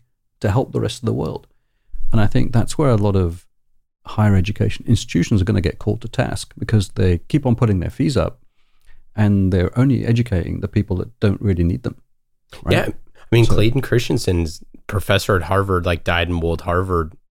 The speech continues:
Speaker 2: guy. And he was like, "We're getting disrupted by University of Phoenix." <laughs> And he's like, and people were like, "What?" Like, all this stuff. But he's like, "They teach four hundred fifty thousand people a year." And, like,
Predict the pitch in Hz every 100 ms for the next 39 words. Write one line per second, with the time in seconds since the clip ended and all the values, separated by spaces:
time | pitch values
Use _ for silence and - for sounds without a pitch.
0 | _ - 113 104 80 60 85 82 80 -
1 | 87 85 82 - 87 95 98 90 - 92
2 | 90 87 87 85 85 - - _ - 90
3 | 90 87 95 - 101 92 - - - -
4 | _ _ - - 101 90 98 95 98 -
5 | 104 110 101 92 82 - - - 62 -
6 | 135 127 123 - 208 160 101 92 107 113
7 | 101 - - - - - 101 110 151 123
8 | - 127 127 131 123 120 127 127 120 120
9 | 120 113 120 113 104 135 87 110 110